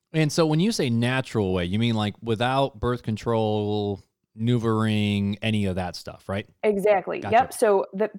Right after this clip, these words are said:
Speaker 2: basis of fem is tracking your, a woman's cycle. So, um, all, I mean, it's typically about, um, twenty-eight to thirty days roughly of her cycle, and just figuring out there's different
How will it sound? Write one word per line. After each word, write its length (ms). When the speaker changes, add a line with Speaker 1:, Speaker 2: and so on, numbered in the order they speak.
Speaker 2:
basis 500
of 160
fem 520
is 260
tracking 840
your, 140
a 100
woman's 400
cycle. 640
So, 520
um, 240
all, 580
I 60
mean, 140
it's 160
typically 520
about, 360
um, 260
twenty-eight 640
to 140
thirty 500
days 380
roughly 640
of 140
her 100
cycle, 440
and 140
just 300
figuring 340
out 200
there's 160
different 440